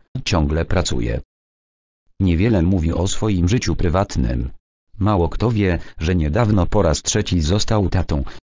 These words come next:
Korzysta z mediów społecznościowych, ale nie chce sprzedawać swojego życia. Jeśli jednak już coś publikuje, wywołuje dyskusję,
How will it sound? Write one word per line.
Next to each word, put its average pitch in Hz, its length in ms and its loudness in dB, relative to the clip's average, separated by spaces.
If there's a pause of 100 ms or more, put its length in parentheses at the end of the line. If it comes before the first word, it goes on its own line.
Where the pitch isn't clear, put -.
(280)
Korzysta 110 480 0
z 90 120 0
mediów 73 380 0
społecznościowych, 82 1120 0 (180)
ale 120 200 0
nie 98 140 2
chce 85 240 0
sprzedawać 80 720 -2
swojego 90 480 0
życia. 76 440 -2 (500)
Jeśli 85 360 -2
jednak 98 440 0
już 90 240 0
coś 80 240 0
publikuje, 95 640 0 (200)
wywołuje 95 640 2
dyskusję, 104 680 0